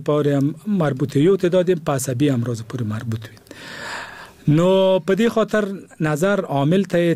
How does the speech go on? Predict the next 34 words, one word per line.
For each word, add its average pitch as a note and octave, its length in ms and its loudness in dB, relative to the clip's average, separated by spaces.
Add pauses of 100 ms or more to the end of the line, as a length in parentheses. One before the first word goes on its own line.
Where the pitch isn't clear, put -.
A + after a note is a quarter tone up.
تداویم C3 540 0
فرق D#3 320 -4
او C#3+ 320 -4 (160)
تداویم C3+ 500 2
معمولاً C#3 320 2 (680)
دوامدار C#3+ 640 2
او D3 160 -2
لږ E3+ 200 0 (380)
څه F#3 100 2 (600)
جنجالي D3 500 2
په A#3 140 4
دې A#3+ 100 2 (120)
ده A3+ 100 4
چې G#3 380 2
دغه D3 260 -2
دوامداره G3 500 2
تداوی F3 380 2
مریض F3 260 -2 (240)
معمولاً C3+ 380 4
نش-، - 180 -6 (120)
نه C#3+ 180 2
تعقیبوي. A2+ 600 -6 (800)
که F#3 160 4
دغه G3 260 2 (580)
تبرکلوز F3 560 2
هم F#3 140 0
وګورئ F3 320 4
چې E3+ 140 2
د D#3 100 2
شپږو D#3+ 340 0
میاشتو، D#3 240 2
اگر D3 220 2
چې - 60 -4 (100)
پخوا D#3 200 0